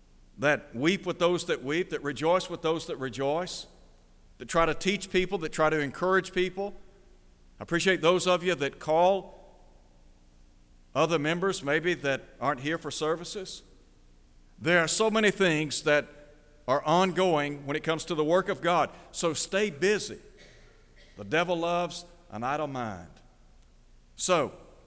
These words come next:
when it comes to being wise with our faith, first we gotta be wise when it comes to our foundation. We gotta be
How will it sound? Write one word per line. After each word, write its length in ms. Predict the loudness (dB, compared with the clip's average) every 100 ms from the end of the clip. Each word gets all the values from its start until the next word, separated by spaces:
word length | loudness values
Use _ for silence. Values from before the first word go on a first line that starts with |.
| -20 -20 -20 _ -20 -20 -20 -10
when 120 | -6
it 60 | 0
comes 260 | 0 0
to 100 | -4
being 360 | -2 -2 -2 -2
wise 380 | 0 2 0 -2
with 160 | -2
our 120 | -2
faith, 500 | 0 0 0 -4 -16 -20 -20 -20 -20 -20 -16 0
first 280 | 2 4
we 100 | 2
gotta 160 | 2 2
be 120 | 2
wise 360 | 4 4 4 2
when 80 | -4
it 60 |
comes 200 | -4 -4
to 80 | 0
our 80 | 0
foundation. 760 | 0 -2 0 0 0 -4 -10 -14 -20 -20 -20 -20 -20 -20 -10
We 80 | 0
gotta 140 | 0
be 320 | 2 0 0